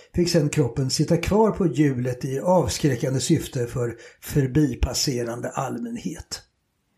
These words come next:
Och det här kallas ju då stegling, som också ibland tillämpades efter halshuggning, då huvudet och kroppen,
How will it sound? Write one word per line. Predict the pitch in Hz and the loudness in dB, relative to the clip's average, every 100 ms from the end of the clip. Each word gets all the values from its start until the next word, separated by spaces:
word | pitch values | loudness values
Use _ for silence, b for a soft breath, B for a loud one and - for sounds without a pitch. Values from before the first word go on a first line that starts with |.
| _ b - | _ b 2
Och | 156 | 4
det | 170 | 4
här | 208 170 | 4 2
kallas | 143 123 - | 0 0 -4
ju | |
då | 113 - | -6 -6
stegling, | - - 180 156 131 127 165 165 117 113 B B B | -6 0 2 4 2 2 2 2 0 -6 B B B
som | - 160 | 2 2
också | 131 170 | 4 2
ibland | 165 120 113 | 2 0 -2
tillämpades | - 117 117 - 117 113 | -2 -2 -4 -6 -6 -6
efter | 113 127 | -6 -2
halshuggning, | 135 151 - 240 269 175 131 123 B B | 0 0 2 2 2 0 -2 -6 B B
då | 139 | 2
huvudet | 160 170 165 | 4 4 0
och | 151 | 0
kroppen, | 165 147 - 226 | 2 2 4 4